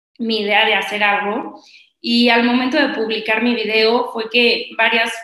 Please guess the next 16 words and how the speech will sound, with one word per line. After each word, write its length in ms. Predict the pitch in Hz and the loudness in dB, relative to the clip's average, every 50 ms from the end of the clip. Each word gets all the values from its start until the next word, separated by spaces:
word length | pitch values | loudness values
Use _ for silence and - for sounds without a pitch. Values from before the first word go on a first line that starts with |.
| - | -8
chavas, 380 | - 233 220 208 202 202 208 208 | -2 -2 0 0 0 0 -2 0
varias 280 | 226 226 247 247 247 | 0 0 0 0 -2
personas 500 | 247 226 202 196 220 220 220 214 226 240 | -4 -8 -8 -8 -8 -6 -4 -4 -4 -2
me 60 | 240 214 | -4 -6
empezaron 480 | 196 180 196 185 - 202 214 208 202 | -6 -8 -10 -8 -6 -4 -4 -4 -6
a 80 | 196 190 - | -8 -10 -12
contactar, 640 | - - - - 185 - - - 247 247 254 269 269 269 - - - _ - | -16 -18 -14 -14 -12 -6 -2 0 2 2 2 0 -4 -8 -12 -16 -20 _ -10
personas 420 | - 220 214 226 226 240 247 240 | -8 -8 -6 -4 -2 -2 -2 -2
que 160 | - 226 208 | -2 -6 -6
igual 420 | - - 202 208 202 220 214 226 233 | -4 -4 -4 -4 0 0 0 2 2
manera 340 | 233 233 233 226 214 208 208 | 2 2 2 0 0 0 -2
habían 300 | 214 214 202 202 202 202 | -2 -2 -2 -2 -4 -6
sufrido 480 | - 202 202 - 196 202 202 208 202 202 | -10 -14 -16 -12 -10 -8 -8 -8 -8 -8
un 80 | 196 | -10
trastorno 480 | 196 - 202 202 - - 196 202 202 196 | -10 -10 -12 -12 -12 -14 -14 -10 -8 -8
alimenticio, 920 | 202 208 202 196 190 190 185 _ - 208 202 - - 208 208 254 330 | -6 -6 -8 -8 -10 -16 -20 _ -16 -16 -16 -12 -10 -8 -8 -8 -10